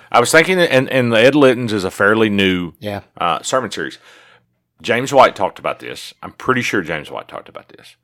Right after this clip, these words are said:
Speaker 1: Ed Litton has a, apparently a team of sermon writers. Who has that kind of staff? I, I don't get that. I don't understand that.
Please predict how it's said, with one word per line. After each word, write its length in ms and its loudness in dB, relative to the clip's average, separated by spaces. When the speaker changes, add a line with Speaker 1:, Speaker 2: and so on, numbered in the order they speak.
Speaker 1:
Ed 200 0
Litton 340 2
has 380 -6
a, 240 -6
apparently 460 -8
a 60 -10
team 400 -10
of 100 -12
sermon 380 -6
writers. 500 -14
Who 220 4
has 220 4
that 160 -4
kind 160 -4
of 80 -8
staff? 520 -14
I, 120 6
I 160 6
don't 260 2
get 280 -6
that. 320 0
I 80 -4
don't 180 -4
understand 600 -4
that. 360 0